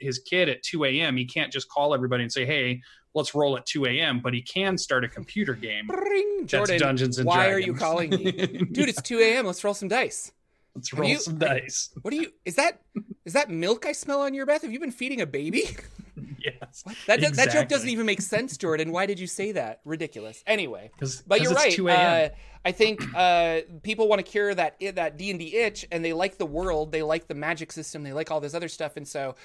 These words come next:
Speaker 1: Mm-hmm.
Speaker 2: uh, diving in. But the Dark Alliance game that they're creating is really more of a fan of,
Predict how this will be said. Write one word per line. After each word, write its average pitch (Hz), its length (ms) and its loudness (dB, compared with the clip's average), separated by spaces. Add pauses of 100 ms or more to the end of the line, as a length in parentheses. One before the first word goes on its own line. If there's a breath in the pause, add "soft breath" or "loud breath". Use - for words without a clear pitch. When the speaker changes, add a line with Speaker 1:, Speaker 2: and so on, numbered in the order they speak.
(240 loud breath)
Speaker 1:
Mm-hmm. 117 80 -10
Speaker 2:
uh, 139 380 0
diving 170 360 2
in. 170 220 -2 (240 loud breath)
But 185 400 -2
the 180 160 -6
Dark 269 260 0
Alliance 226 420 0
game 160 200 -2
that 151 80 -6
they're 147 100 -6
creating 151 600 -6
is 151 520 -4
really 156 680 -8 (340)
more 185 460 -2
of 165 240 -4
a 147 80 2
fan 196 720 -4 (100)
of, 156 640 0